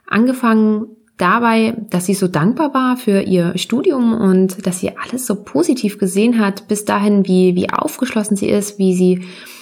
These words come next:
äh, neuen Möglichkeiten gegenübersteht. Ja, wie sie auch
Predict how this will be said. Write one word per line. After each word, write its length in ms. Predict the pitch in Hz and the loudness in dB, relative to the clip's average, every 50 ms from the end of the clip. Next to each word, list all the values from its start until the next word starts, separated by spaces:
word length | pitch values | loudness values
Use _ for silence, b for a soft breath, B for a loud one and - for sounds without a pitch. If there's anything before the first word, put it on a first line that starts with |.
| B B B B B B B _ _ _ - - | B B B B B B B _ _ _ -4 0
äh, 180 | 196 190 185 | 2 2 4
neuen 640 | 185 185 185 180 180 180 180 180 185 180 180 180 175 180 | 4 4 4 6 4 4 4 4 4 6 6 6 6 4
Möglichkeiten 760 | 233 349 - - 294 262 - - 214 208 208 202 208 196 185 | 4 2 0 -2 -4 -6 -4 -2 -2 0 0 2 2 2 2
gegenübersteht. 840 | 190 196 185 190 190 - 233 269 254 254 - - 220 214 208 214 - - - - - - - _ | 2 2 2 2 0 0 0 0 -2 -2 0 0 0 0 0 -2 -6 -14 -16 -14 -14 -14 -14 _
Ja, 380 | - 202 208 202 240 269 254 254 B B B B B B B - | -4 -2 0 2 2 0 -2 -4 B B B B B B B -4
wie 220 | 185 196 226 262 | 0 2 2 2
sie 160 | 254 254 233 - | 4 2 2 2
auch 260 | 214 214 208 - | 0 -2 -4 -6